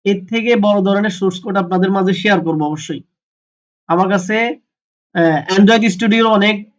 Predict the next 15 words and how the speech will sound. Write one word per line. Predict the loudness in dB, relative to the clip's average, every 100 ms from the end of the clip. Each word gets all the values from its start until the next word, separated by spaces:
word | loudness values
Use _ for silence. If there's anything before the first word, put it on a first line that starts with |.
| -2
বড় | 2 4
বড় | 4 4
বিগ | 4 2 2 0
বিগ | -2 -4
সোর্স | -2 -2 -2
কোড | -2 0
আছে, | 0 0 -4 -4 _ _
এগুলো | -2 2 2
আপনাদের | 2 2 0 0
মাঝে | 0 0
আমি | 0
শেয়ার | 0 0 0
করবো | 0 -2 -2
ফ্রিতে | 0 -2 0
অবশ্যই, | -2 -4 -8 -10